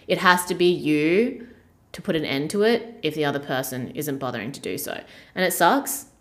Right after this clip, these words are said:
because we might be in a situation where it's like we really like someone, you know, but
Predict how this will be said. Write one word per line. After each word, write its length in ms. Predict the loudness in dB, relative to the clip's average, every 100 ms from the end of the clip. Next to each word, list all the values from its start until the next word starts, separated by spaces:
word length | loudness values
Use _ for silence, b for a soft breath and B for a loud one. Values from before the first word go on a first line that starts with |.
| _ _ _
because 300 | -4 0 0
we 80 | 0
might 200 | 0 0
be 100 | 0
in 60 | -2
a 40 |
situation 500 | -4 -4 -4 -4 -4
where 100 | -2
it's 140 | -2
like 160 | -6 -4
we 120 | -2
really 340 | 0 0 2 2
like 260 | 0 0
someone, 880 | -4 -6 -4 -4 -4 -4 -6 -8 -18 -20 -16
you 100 | -6
know, 300 | -4 -2 -4 -8 B _
but 400 | 6 6 4 -4